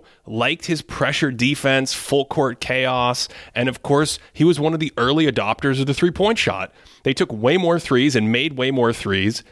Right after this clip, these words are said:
than other teams. It was part of what they wanted to do. Now, at, now compared to today, it's a joke. It's nothing. You know, it's <laughs> like, it's like fourteen or fifteen threes a game or something silly.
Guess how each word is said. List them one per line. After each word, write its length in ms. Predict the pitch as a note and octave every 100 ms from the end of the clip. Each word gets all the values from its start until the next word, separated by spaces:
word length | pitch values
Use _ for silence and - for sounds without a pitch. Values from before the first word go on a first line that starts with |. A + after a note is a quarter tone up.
| -
than 160 | A#2+
other 240 | A2+ C3+ C#3+
teams. 400 | - G2+ B2 A#2
It 80 | G#2+
was 120 | A2
part 380 | - G#2+ A#2 C#3
of 140 | G#2
what 180 | A2 A2+
they 80 | G#2
wanted 340 | G#2 G#2 G#2
to 80 | G2
do. 420 | F#2 A2 A2+ G2 - - A#2
Now, 100 | A#2+
at, 200 | B2+ -
now 180 | F#2+ F#2+
compared 320 | A#2 C3 A2+
to 80 | G#2
today, 300 | A2+ C3+ A2
it's 160 | F#2
a 40 | -
joke. 500 | - A2+ F2+ G2 -
It's 160 | -
nothing. 500 | G2+ G#2+ - D#2+ B1 - - - - -
You 60 |
know, 120 | G2 A2
it's 140 | -
<laughs> 140 | G#2
like, 120 | F#3 -
it's 120 | -
like 140 | A2
fourteen 600 | - D3 C#3 - C3 A#2
or 60 | G#2
fifteen 480 | C3+ B2 - A#2 G#2
threes 300 | B2 A#2+ G2+
a 40 |
game 360 | G2 A#2 G2 G#2+
or 40 |
something 380 | - A#2 A2 F#2
silly. 460 | - D3 G#2+ F#2